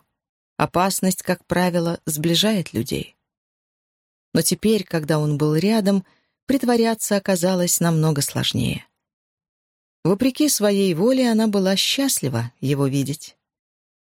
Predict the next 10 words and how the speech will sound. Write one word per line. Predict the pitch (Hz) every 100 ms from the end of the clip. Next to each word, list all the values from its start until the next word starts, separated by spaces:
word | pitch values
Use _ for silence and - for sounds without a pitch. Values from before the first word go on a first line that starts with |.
| _
Он | 175 185
выглядел | 226 185 196 190 185
лучше, | 185 208 226 -
чем | 170 - 156
в | -
последний | 170 - 165 151 156
раз, | 147 135 147
что, | - - 151 147
честно | - 170 151 156
говоря, | 151 147 151 196